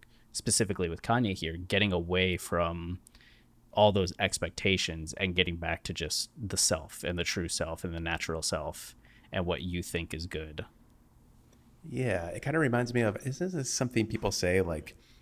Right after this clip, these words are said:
Speaker 2: a kindergartner knows right from wrong? Like, kids just naturally know, like, what is right and what is wrong. And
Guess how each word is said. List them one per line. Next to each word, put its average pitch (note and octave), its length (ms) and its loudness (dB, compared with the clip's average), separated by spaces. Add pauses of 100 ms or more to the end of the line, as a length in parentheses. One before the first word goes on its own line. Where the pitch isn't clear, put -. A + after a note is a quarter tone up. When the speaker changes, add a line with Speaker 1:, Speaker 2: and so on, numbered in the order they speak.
(320)
Speaker 2:
a A2 80 -6
kindergartner G2+ 680 4
knows E2 520 0 (220)
right E2+ 240 -2
from D#2 180 -6
wrong? - 160 -6
Like, - 200 -6 (160)
kids C3 340 -2
just - 240 -4
naturally F2 560 -4
know, E2 260 -4
like, E2 220 -6
what F2 200 -4
is F2+ 100 -8
right E2 240 -2
and F2 120 -6
what E2 140 -6
is E2+ 140 -8
wrong. G2 420 -6 (720)
And F2 320 0